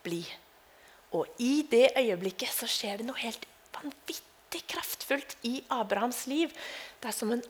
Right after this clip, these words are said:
ånd av åpenbaring kommer over ham, og Abraham tror. En sånn overnaturlig tro kommer over Abraham, og han blir rettferdig.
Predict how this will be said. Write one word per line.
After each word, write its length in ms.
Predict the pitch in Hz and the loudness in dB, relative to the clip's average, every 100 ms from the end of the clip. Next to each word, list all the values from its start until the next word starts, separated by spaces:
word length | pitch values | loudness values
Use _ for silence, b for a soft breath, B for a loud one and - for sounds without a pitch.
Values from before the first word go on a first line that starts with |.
| - 247 | 4 8
ånd 320 | 254 311 359 - - - | 8 6 2 -2 -6 2
av 140 | 220 220 - | 2 2 4
åpenbaring 720 | 285 196 190 185 175 180 277 415 - - - - - - - - - | 4 4 0 2 4 6 6 4 -2 -14 -20 -20 -20 -20 -20 -14 2
kommer 280 | 233 220 220 | 4 6 6
over 240 | 196 180 180 | 4 4 4
ham, 240 | 220 311 - B B B B - | 6 6 0 B B B B 6
og 320 | 269 - - | 6 6 4
Abraham 800 | 269 190 160 165 185 262 285 302 - - - - - - | 8 8 8 6 6 8 8 6 -4 -14 -20 -20 -20 -8
tror. 640 | - - 220 285 330 302 - - - b b b b | -6 -4 -4 -2 0 0 0 -8 -20 b b b b
En 80 | 226 | -2
sånn 160 | 262 262 - - - - - - 311 | -2 -2 -10 -20 -20 -20 -20 0 6
overnaturlig 1400 | 294 214 156 170 170 175 - 226 202 - - 226 226 277 | 8 10 8 4 -4 -4 -4 -2 -4 -4 -4 0 0 0
tro 380 | - - 269 330 - | -2 -2 -2 -4 -2
kommer 320 | - 208 214 | 0 2 4
over 220 | 185 175 196 | 4 4 2
Abraham, 320 | 165 170 175 - B B B B | 2 2 2 0 B B B B
og 100 | - | 4
han 160 | 208 202 | 6 6
blir 260 | 208 233 247 B B B B B - - - - - - - | 6 6 6 B B B B B -20 -20 -20 -20 -20 -20 -4
rettferdig. 880 | 233 233 - - 240 180 165 180 | -2 -2 -4 0 0 0 0 4